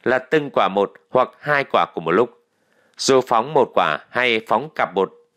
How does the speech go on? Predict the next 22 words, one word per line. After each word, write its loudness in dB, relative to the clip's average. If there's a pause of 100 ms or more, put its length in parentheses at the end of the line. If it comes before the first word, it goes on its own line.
(300)
thì 2
dàn -2
T -4
O 2
S -10
một -2
A -2 (260)
chỉ 0
mất -4
có 2
không 0
phẩy -2
năm -4
giây 0
để -2
khai -2
hỏa. 0 (680)
Một 4
dàn -2
phóng -2
tên 2
lửa 2